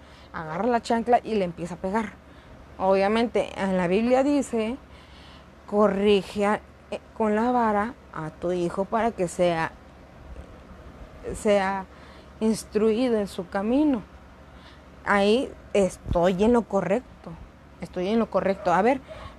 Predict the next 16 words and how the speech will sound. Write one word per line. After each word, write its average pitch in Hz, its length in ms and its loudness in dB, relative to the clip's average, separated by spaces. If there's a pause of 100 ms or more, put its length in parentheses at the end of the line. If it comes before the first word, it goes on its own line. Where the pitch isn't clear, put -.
le 208 80 0
voy 214 180 6
a... 254 120 4 (840)
Un 240 140 0
ejemplo, 202 400 -2
le 180 80 2
voy 214 200 4
a 226 100 4
dec-, - 180 -6 (380)
yo 220 200 2
no 254 120 0
tengo 214 280 0
hijos, 226 360 0 (240)
pero 185 200 -2 (340)
un 220 140 -2
ejemplo. 190 440 -2